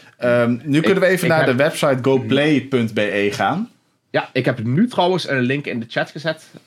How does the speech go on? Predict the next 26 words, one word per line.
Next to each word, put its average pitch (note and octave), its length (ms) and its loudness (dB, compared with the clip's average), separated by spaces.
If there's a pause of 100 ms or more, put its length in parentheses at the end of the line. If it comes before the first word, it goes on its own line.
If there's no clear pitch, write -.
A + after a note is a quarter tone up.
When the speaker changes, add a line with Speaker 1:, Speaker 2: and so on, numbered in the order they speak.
(100)
Speaker 2:
Eh, C3 600 0
Speaker 1:
Oké. A#2+ 100 -4
Speaker 2:
zowel A2+ 360 -2 (240)
in A2 180 -4
de G2 140 -6
Twitch-chat - 520 -6
als G2 240 -6
de F2 120 -8
YouTube-chat. E3 680 -4 (380)
En A2+ 180 0
die B2+ 120 0
kun C#3 100 0
jij B2 140 0
zo A#2 100 -4
meteen A2 220 -6
ook G2+ 120 -8
gebruiken, G2+ 400 -8
Guido, F2+ 260 -8
voor, F2+ 420 -4
ehm, D#2+ 840 -4
in G#2 140 0
de F#2+ 80 0
beschrijving F2 540 -4
van E2+ 200 -2
deze D#2+ 560 -4
aflevering. D#2 540 -6